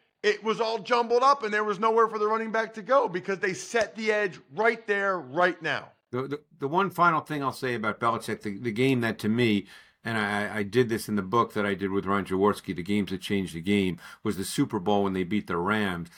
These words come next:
Speaker 2: and how he studied the, the Rams defense in such detail that he decided, based on film study, that the key to their passing game was Marshall Faulk. When he was offset,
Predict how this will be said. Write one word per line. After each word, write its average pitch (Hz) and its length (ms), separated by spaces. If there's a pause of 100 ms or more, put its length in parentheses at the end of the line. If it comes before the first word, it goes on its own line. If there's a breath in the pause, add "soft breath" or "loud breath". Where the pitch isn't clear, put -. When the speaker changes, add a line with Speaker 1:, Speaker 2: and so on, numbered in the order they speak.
(140)
Speaker 2:
and 104 160
how 113 360 (100)
he 113 160
studied 135 540
the, 104 220
the 107 160
Rams 110 380
defense 107 500
in 90 80
such - 420
detail 101 560 (220 loud breath)
that 98 180
he 120 300 (160 soft breath)
decided, 104 680
based 110 280
on 101 100
film 123 380
study, 92 400 (160 loud breath)
that 101 160
the 101 80
key 135 320
to 135 100
their 110 180
passing 110 540
game 82 340 (280 loud breath)
was 92 200
Marshall 101 500
Faulk. - 580 (180 soft breath)
When 107 140
he 123 100
was 113 300
offset, 127 760